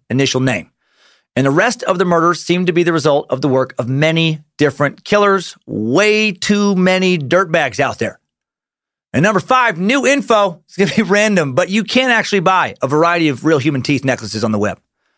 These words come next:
I shit you not. I was blown away with how many results came up when I Googled human teeth necklace.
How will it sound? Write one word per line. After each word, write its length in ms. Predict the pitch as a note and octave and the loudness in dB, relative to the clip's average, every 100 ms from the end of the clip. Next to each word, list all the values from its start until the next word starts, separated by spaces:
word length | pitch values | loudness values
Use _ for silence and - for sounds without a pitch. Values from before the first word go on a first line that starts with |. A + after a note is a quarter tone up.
| _ _ | _ _
I 60 | B2+ | -4
shit 280 | - E3+ C#3+ | -2 0 0
you 100 | C#3+ | 0
not. 340 | B2 A2 - _ _ _ _ _ _ _ - | 0 -2 -12 _ _ _ _ _ _ _ 0
I 80 | D#3+ | 0
was 100 | B2+ | 0
blown 440 | G2 F3 F#3 G3+ | 0 2 2 2
away 420 | F#3+ E3+ C#3+ F#2 _ _ _ - | 2 2 0 -4 _ _ _ -2
with 120 | C#3 | -2
how 320 | - D#3 F#3+ | 0 0 2
many 160 | G#3 G#3+ | 2 2
results 480 | G3+ D3+ F3 E3 - | 2 2 2 0 -2
came 240 | E3 D3 | -2 0
up 160 | B2 - | 0 0
when 80 | |
I 100 | D3+ | -2
Googled 480 | D#3+ F#3+ E3 C#3 A2+ - | 0 0 2 0 -2 -10
human 440 | _ - F3+ E3+ D#3 | _ -2 0 0 0
teeth 280 | D#3+ C#3+ | 0 0
necklace. 520 | C#3 B2+ - - - | -2 -4 -4 -16 -18